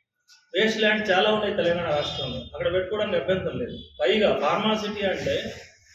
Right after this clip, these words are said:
పంట పండుతుంది, పంట పండట్లేదనే క్రైటీరియా కాదు, ఇంకొకటి కూడా ఉంది, ప్రజలకు నష్టం జరగకూడదు ఆరోగ్యానికి. ఇప్పుడు హైదరాబాద్ చుట్టూ ఉన్న ఫార్మా కంపెనీల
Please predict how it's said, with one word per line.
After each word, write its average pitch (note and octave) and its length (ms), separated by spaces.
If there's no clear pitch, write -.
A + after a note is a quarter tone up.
పంట F#3+ 180
పండుతుంది, G3+ 680
పంట F#3+ 180
పండట్లేదనే F#3 760
క్రైటీరియా F3 720
కాదు, - 100
ఇంకొకటి G3 360
కూడా F#3 200
ఉంది, D3 260
ప్రజలకు G#3 520
నష్టం F#3+ 340
జరగకూడదు E3+ 360
ఆరోగ్యానికి. D#3+ 560
ఇప్పుడు - 920
హైదరాబాద్ G3 420
చుట్టూ F#3+ 180
ఉన్న F3+ 120
ఫార్మా E3+ 360
కంపెనీల E3+ 540